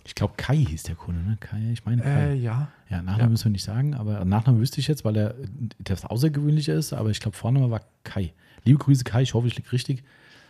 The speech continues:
Speaker 1: Genau, also ich hoffe, du hast einen schönen Platz für unsere schöne Tasche, wenn auch hässlich unterschrieben, mutmaßlich, aber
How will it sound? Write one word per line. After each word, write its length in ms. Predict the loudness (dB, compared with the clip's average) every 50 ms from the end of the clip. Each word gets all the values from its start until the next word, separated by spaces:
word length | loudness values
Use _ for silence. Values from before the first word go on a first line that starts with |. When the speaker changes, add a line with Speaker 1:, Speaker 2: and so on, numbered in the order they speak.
| _ _ -12
Speaker 1:
Genau, 280 | -8 -6 -4 -4 -4 -4
also 380 | -6 -4 -2 -2 -2 -2 -4 -6 _
ich 120 | -14 -8 -8
hoffe, 140 | -6 -4
du 100 | -2 0
hast 200 | 0 0 -2 -2
einen 100 | -4 -2
schönen 220 | -2 0 0 0 0
Platz 220 | 0 -2 -4 -4
für 80 | -6 -4
unsere 200 | -4 -4 -4 -6
schöne 260 | -6 -4 -4 -4 -4
Tasche, 320 | -4 -6 -8 -6 -4 0 0
wenn 120 | 0 0
auch 220 | 0 -2 -6 -8 -6
hässlich 380 | -2 -2 -2 0 -2 -4 -2 -2
unterschrieben, 480 | -2 -4 -4 -6 -6 -6 -4 -2 -2
mutmaßlich, 600 | -2 -2 -4 -2 -2 -2 -2 -2 -4 -6 -4 -4
aber 240 | -4 -2 -2 -2